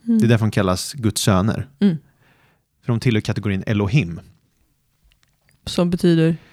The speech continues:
Speaker 1: gudar.
Speaker 2: Ja, Elohim be-, är ju ett ord då som ofta översätts till Gud.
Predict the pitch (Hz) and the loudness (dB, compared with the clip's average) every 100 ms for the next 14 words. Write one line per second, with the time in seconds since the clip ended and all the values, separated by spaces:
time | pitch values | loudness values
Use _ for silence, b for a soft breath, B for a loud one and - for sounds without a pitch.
0 | - 190 190 160 175 196 165 143 b b | -12 0 0 0 -2 -2 -2 -6 b b
1 | b 151 196 190 165 233 254 202 131 143 | b 6 8 8 8 8 6 2 2 2
2 | - 160 147 175 185 117 110 123 - 147 | 6 6 6 4 4 4 2 2 0 0
3 | - 214 123 - 110 - 107 110 101 87 | 2 4 4 2 0 0 0 2 2 2